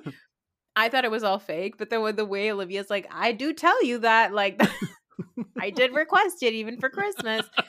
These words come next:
Speaker 2: I was like, "Oh, maybe it's true." Um, but Bill and Jennifer talk about therapy, and Bill is like, <laughs> "I fucking hate you. I don't wanna go to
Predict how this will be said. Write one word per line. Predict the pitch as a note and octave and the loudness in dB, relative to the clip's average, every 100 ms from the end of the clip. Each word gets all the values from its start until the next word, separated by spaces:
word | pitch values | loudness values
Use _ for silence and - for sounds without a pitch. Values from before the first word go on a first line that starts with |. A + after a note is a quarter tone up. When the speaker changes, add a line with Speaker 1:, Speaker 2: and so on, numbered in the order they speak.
| - - - - - _ _ _ | -2 -4 -4 -8 -8 _ _ _
Speaker 2:
I | G#3 A#3+ | -2 0
was | B3+ | 0
like, | D#4 | -2
"Oh, | A4+ C#4 | -2 -4
maybe | G#3 B3+ | -4 -6
it's | C#4 - | -8 -10
true." | - A3 - - | -6 -6 -6 -2
Um, | A3+ A3 G#3+ A3 - | 0 2 -2 -6 -18
but | G3 A3+ G#3 | -8 -6 -4
Bill | A3+ B3+ | -2 -2
and | C#4 C4 | -2 -4
Jennifer | B3 A#3+ | -4 -6
talk | A#3+ A3+ A3+ | -4 -2 0
about | G3+ G#3 | -2 -2
therapy, | G#3+ G#3 G#3 F#3+ F3+ | -2 -2 -2 -4 -2
and | F3+ F#3 | -4 -6
Bill | F3+ F3+ F#3 | -4 -2 -2
is | G3 F3+ | -6 -4
like, | D#3 D#3 E3 | -4 -4 -2
<laughs> | |
"I | - - - - B3 A3 | -4 -6 -16 -6 -4 -4
fucking | - G#3+ D4+ A#3+ | -6 -6 -4 -4
hate | G3 E3 | -4 -6
you. | F3+ | -6
I | E3+ | -6
don't | D#3+ | -6
wanna | E3+ | -6
go | A3 | -6
to | F#3 | -8